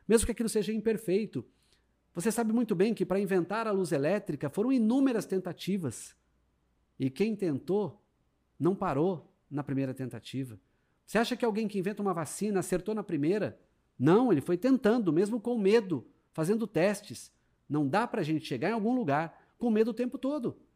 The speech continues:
Faz com medo mesmo. O medo, ele, ele te dá alguns balizamentos, mas não pode paralisar. O medo, às vezes, te faz parar no início da ponte, você nem atravessa a ponte. E tem ponte que a gente tem que passar com medo mesmo. Às vezes a ponte tá balançando,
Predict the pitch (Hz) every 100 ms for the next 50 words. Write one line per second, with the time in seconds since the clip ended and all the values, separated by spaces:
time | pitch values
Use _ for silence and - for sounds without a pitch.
0 | _ 220 220 233 233 233 208 240 185 123
1 | _ _ _ _ 180 185 247 202 160 156
2 | 175 - _ _ - 190 196 165 214 214
3 | 214 240 196 220 233 240 220 180 165 -
4 | 139 170 180 247 170 226 180 151 131 123
5 | 104 107 98 _ _ _ _ _ _ _
6 | - 143 220 247 160 143 131 233 196 -
7 | 180 208 190 - 190 185 226 226 226 208
8 | 240 - 196 247 - 160 214 247 233 240
9 | 247 - 202 233 110 - _ _ _ _
10 | _ _ _ _ 131 175 170 180 214 -
11 | 113 - _ _ _ - 139 180 196 196
12 | 180 160 196 202 190 226 254 208 175 123
13 | - _ _ _ _ - 156 214 220 247
14 | - 220 254 269 - 226 226 120